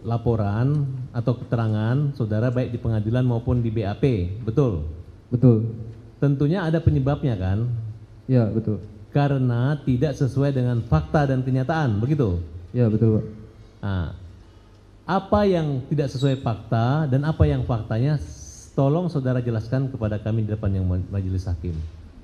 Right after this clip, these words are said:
Speaker 2: Oh, yang faktanya itu emang saya tidak ada di saat kejadian. Yang tidak faktanya itu,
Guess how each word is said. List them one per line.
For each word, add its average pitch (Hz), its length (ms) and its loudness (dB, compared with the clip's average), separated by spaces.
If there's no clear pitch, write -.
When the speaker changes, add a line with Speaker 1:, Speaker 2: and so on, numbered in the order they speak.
Speaker 2:
Oh, 143 320 4
yang 147 320 0
faktanya 147 480 2
itu 180 160 0
emang 156 200 2
saya 139 160 2
tidak 127 320 0
ada 120 80 0
di 117 400 4
saat 120 240 -2
kejadian. 120 720 2
Yang 127 380 2
tidak 120 160 6
faktanya 127 320 2
itu, 175 240 0